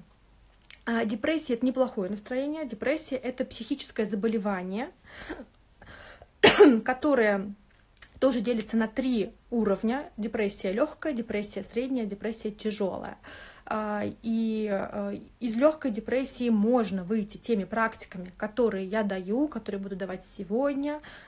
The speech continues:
да, когда мы фактически остатки стресса с тела счищаем, убираем, убираем, а, и можно прийти в хорошее состояние. Из средней депрессии уже сложнее, а, нарушены социальные функции, вам сложно работать, вам сложно спать,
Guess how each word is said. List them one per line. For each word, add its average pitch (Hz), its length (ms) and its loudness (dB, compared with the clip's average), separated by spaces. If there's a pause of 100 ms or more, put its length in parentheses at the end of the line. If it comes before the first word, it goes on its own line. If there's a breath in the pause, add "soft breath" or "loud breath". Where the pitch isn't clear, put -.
да, 233 140 -6
когда 196 320 -6
мы 196 180 -4 (480 loud breath)
фактически 214 580 -6
остатки 233 440 -2
стресса 214 580 -2
с 202 80 -4
тела 220 400 0
счищаем, 208 760 -2
убираем, 185 420 -6
убираем, 294 420 -4 (380 loud breath)
а, 208 300 -2
и 269 440 -2
можно 226 480 2
прийти 196 300 -8
в - 60 -10
хорошее 196 380 -6
состояние. 190 640 -6 (380 loud breath)
Из 277 140 0
средней 269 380 2
депрессии 240 640 -2
уже 226 440 0 (120)
сложнее, 226 920 0
а, 208 180 -4
нарушены 240 460 0
социальные 220 400 -2
функции, 247 360 -2
вам 202 140 0
сложно 294 360 0
работать, 226 480 0
вам 202 140 2
сложно 202 380 -4
спать, 196 500 -6